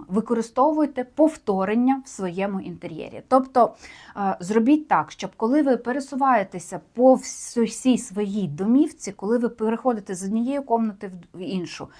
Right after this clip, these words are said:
е, коридор, не забувайте за коридори, бо, ну, е, ми настільки заклопотані останнім часом, да, в нас стільки задач в мізку, що треба зробити, що забиваємо, забуваємо просто-напросто просто за, за коридор. Да?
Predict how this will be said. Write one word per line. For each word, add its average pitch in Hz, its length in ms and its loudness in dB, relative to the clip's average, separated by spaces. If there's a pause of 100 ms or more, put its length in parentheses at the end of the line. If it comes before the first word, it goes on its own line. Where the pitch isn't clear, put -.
(300)
е, 185 280 -2
коридор, 220 520 8
не 208 220 2
забувайте 214 540 2
за 156 100 -16
коридори, 190 460 -2
бо, 175 500 -2
ну, 190 400 -8
е, 170 440 -10
ми 214 80 0
настільки 208 420 -2
заклопотані 226 720 -2
останнім 175 520 -6
часом, 170 440 -4
да, 202 180 -2
в - 20 0
нас 185 140 -4
стільки 208 420 -2
задач 233 460 -2
в 175 100 -10
мізку, 165 480 -8
що 170 280 -8
треба 175 320 -6
зробити, 220 520 -2
що 196 320 -4 (480)
забиваємо, 175 840 6 (180)
забуваємо 180 640 4
просто-напросто 185 760 -4
просто 196 420 -2
за, 170 460 2
за 196 160 2
коридор. 165 640 -4
Да? 208 200 0